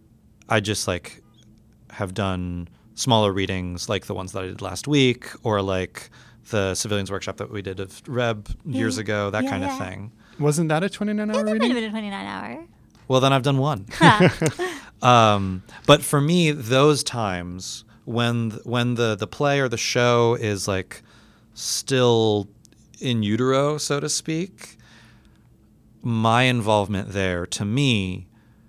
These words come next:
Speaker 1: feels much more in service of the work and of the writers of the work.
Speaker 3: Oh, yeah,
Speaker 1: Right?
Speaker 3: absolutely.
Speaker 1: Like, it, but, but to, to the degree that it, like,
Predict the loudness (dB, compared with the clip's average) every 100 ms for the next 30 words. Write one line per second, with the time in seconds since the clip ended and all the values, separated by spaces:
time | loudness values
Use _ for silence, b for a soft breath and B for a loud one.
0 | b -14 -2 2 2 0 -2 2 2 2
1 | -2 0 2 2 0 -2 -2 -2 -2 -4
2 | -4 -8 -10 -6 -2 -2 -4 -4 -2 2
3 | 2 0 -12 -6 -4 -4 -4 -8 -8 _
4 | -14 -4 -2 0 -2 -6 -8 -10 -12 -12
5 | -14 -16 -16 4 8 10 8 2 0 4
6 | 6 4 0 2 4 4 2 0 -2 -10
7 | -2 4 8 6 4 0 4 4 4 2
8 | 2 2 2 0 0 2 2 0 -2 0
9 | 2 2 2 0 -2 -2 -4 -4